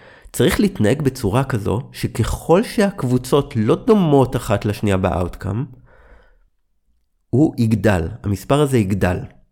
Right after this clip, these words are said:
איך זה קורה? שוב, לא נפרט את כל הנוסחה, אלא רק את הגרעין שלה, את הדבר הכי מעניין בתוכה. הגרעין הוא השוואה של סכום הדירוגים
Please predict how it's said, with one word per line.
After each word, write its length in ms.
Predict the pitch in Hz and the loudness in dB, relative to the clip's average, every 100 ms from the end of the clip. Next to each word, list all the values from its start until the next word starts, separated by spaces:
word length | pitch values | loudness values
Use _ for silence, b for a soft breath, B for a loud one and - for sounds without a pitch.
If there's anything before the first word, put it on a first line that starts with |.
| _ _ _ _ | _ _ _ _
איך 200 | 180 185 | -2 0
זה 100 | 165 | 0
קורה? 320 | 156 95 95 135 220 | 0 0 2 2 0
שוב, 400 | - 175 104 - | 0 2 2 0
לא 260 | 107 117 170 | 0 4 4
נפרט 520 | 208 208 156 127 123 | 2 0 0 0 0
את 80 | 120 | -2
כל 200 | - 123 | 2 2
הנוסחה, 500 | 113 98 - 139 190 - | 4 0 0 0 0 0
אלא 160 | 110 101 | 2 2
רק 240 | 139 - | 2 0
את 140 | - 120 117 B B B B B | -2 -2 -2 B B B B B
הגרעין 640 | 117 110 98 - - 175 196 | -2 0 0 -2 0 2 2
שלה, 280 | 165 101 - - | 2 0 -2 -8
את 100 | 117 | -2
הדבר 320 | 104 107 135 | 0 2 2
הכי 220 | 143 - 151 | 0 0 2
מעניין 460 | 147 123 127 135 | 4 4 4 4
בתוכה. 380 | 120 120 - 85 - - - - _ _ _ _ _ _ _ _ _ _ _ _ - | 2 -2 -6 -8 -12 -18 -20 -20 _ _ _ _ _ _ _ _ _ _ _ _ -2
הגרעין 800 | 98 104 98 - 190 160 165 196 - - _ _ | 0 2 0 0 2 2 2 -2 -6 -20 _ _
הוא 300 | - 151 180 - | 0 2 2 0
השוואה 600 | 117 98 95 92 143 135 | -2 -2 -2 0 0 0
של 220 | - 110 | 0 -2
סכום 600 | - - - - 175 190 | -2 -10 -10 -2 2 2
הדירוגים 1080 | 147 113 98 101 101 113 143 143 107 95 | 2 2 2 0 -2 0 4 4 4 0